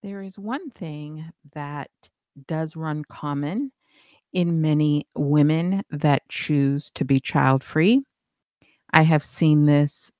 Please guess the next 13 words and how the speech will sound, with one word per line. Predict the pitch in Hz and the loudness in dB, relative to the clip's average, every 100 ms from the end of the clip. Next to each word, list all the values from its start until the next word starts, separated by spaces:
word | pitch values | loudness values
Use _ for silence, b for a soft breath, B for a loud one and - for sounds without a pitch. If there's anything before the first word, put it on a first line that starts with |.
| - | -20
from | - - 151 143 139 143 - | -10 0 4 6 4 2 -2
feedback | - 175 151 156 147 - | -2 0 2 2 2 0
from | 147 139 | -2 -2
previous | - 139 143 139 - | 0 2 2 0 0
episodes, | 156 - 156 - 147 139 139 - _ b b b - | -2 0 -4 0 2 2 0 -4 _ b b b 2
as | 143 143 | 2 4
well | 135 147 143 147 - | 4 8 8 6 4
as | 151 143 139 143 139 - _ _ _ - | 4 6 6 2 0 -12 _ _ _ -10
seeing | - - 160 147 147 | -8 0 4 6 6
it | 143 135 | 4 2
on | 143 139 | 0 -2
social | - 143 131 139 | 0 -4 -2 -2
media. | 131 131 135 156 190 | 2 2 2 0 -2